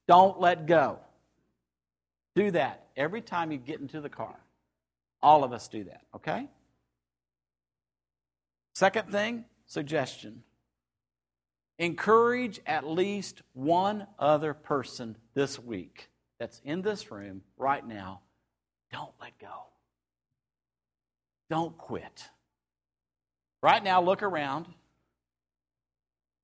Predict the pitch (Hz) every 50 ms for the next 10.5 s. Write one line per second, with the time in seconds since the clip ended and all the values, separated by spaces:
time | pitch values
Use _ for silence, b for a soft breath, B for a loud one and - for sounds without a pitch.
0 | _ _ _ _ - 175 170 175 185 190 202 208 202 - 196 190 170 - - 208
1 | 214 233 226 - _ _ _ _ _ _ _ _ _ _ _ _ _ _ _ _
2 | _ _ _ _ _ _ _ _ _ _ _ _ _ _ _ _ _ _ _ _
3 | _ _ _ _ _ _ _ _ _ _ _ _ _ _ _ _ 120 147 147 147
4 | 147 160 175 180 196 226 226 196 208 220 233 220 - - 202 190 175 175 190 220
5 | 233 - - - - _ _ _ _ _ _ _ _ _ _ - 135 175 208 220
6 | 214 202 185 - - - 185 - - - - 175 180 185 175 - 160 131 - 165
7 | 185 - - - 175 185 170 - 170 156 131 - 170 180 196 208 - 190 185 185
8 | 190 185 180 185 170 - - 127 110 120 127 - _ _ _ _ _ _ _ _
9 | _ _ _ _ _ _ _ _ _ _ _ _ - 147 139 127 117 - - 139
10 | 139 143 139 113 95 98 101 87 85 -